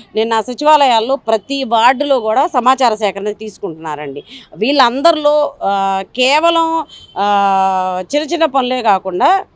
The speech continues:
డిగ్రీలు, బీటెక్లు చదివిన వాళ్ళు కూడా ఇంట్లో ఖాళీగా ఉన్న వాళ్ళ, వాళ్ళను కూడా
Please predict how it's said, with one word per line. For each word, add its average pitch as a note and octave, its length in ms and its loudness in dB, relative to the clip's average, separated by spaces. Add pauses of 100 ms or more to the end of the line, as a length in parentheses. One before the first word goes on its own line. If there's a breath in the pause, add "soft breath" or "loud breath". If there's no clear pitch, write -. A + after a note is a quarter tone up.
(120)
డిగ్రీలు, C#4+ 840 -2
బీటెక్లు B3+ 440 -2
చదివిన B3 360 -6
వాళ్ళు A#3+ 180 -6
కూడా B3 200 -2
ఇంట్లో C4+ 360 -2
ఖాళీగా B3 480 0
ఉన్న A#3 180 -4
వాళ్ళ, A3+ 200 0
వాళ్ళను A3 480 0
కూడా D4 380 2